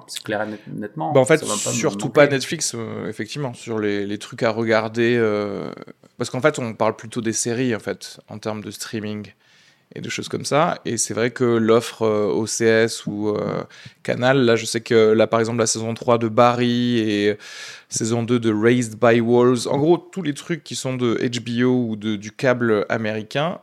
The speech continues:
Speaker 2: c'est que via la plateforme Canal Plus. Plus, donc, euh, enfin, sous-entendu, euh, quand je dis câble américain, sous-entendu avec du, avec de la qualité. Mais du coup, ouais, autant payer un seul truc et pas Netflix.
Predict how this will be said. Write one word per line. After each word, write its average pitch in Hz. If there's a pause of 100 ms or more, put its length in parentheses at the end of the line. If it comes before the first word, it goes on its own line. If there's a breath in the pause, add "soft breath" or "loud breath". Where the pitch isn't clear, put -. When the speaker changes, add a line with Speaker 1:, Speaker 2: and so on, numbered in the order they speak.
(200)
Speaker 2:
c'est -
que -
via 123
la 110
plateforme 110
Canal 104
Plus. - (540 loud breath)
Plus, - (180)
donc, 127
euh, 104
enfin, -
sous-entendu, 117
euh, 127
quand 110
je 107
dis 107
câble 110
américain, 110
sous-entendu 113
avec 104
du, 95
avec 110
de 107
la 104
qualité. 104
Mais 104
du 101
coup, 151
ouais, 143
autant 104
payer 110
un 120
seul 110
truc - (120)
et 104
pas -
Netflix. -